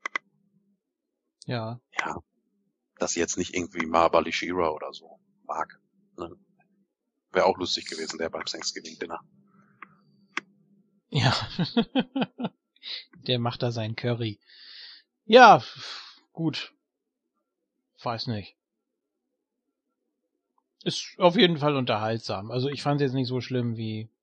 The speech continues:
Speaker 1: viele andere Segmente zu dem Thema. So, wollen wir zu unserem Lieblingsthema kommen? Zu den
Speaker 2: Können wir umschalten in den Isco-Modus?
Speaker 1: Wieso das?
Speaker 2: Jetzt wird abgefeiert.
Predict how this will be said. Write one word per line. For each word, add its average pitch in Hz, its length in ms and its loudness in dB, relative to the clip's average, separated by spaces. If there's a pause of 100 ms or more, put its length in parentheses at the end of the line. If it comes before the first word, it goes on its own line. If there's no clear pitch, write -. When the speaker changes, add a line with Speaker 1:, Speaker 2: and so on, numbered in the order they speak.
Speaker 1:
viele 120 280 -4
andere 107 440 -6 (480)
Segmente 127 560 0
zu - 140 -6
dem 117 220 -2
Thema. 104 420 -4 (1300)
So, 139 540 12 (320)
wollen 170 180 8
wir 226 80 12
zu 208 100 6
unserem 170 240 8
Lieblingsthema 147 1080 2
kommen? 147 460 -2 (540)
Zu - 160 -4
den 135 200 4
Speaker 2:
Können 131 180 8
wir 127 80 8
umschalten 135 540 6
in 123 80 4
den 123 140 2 (140)
Isco-Modus? 190 1200 6 (1400)
Speaker 1:
Wieso 117 280 -4
das? 143 480 0 (540)
Speaker 2:
Jetzt - 160 -10
wird 143 180 2
abgefeiert. 151 880 6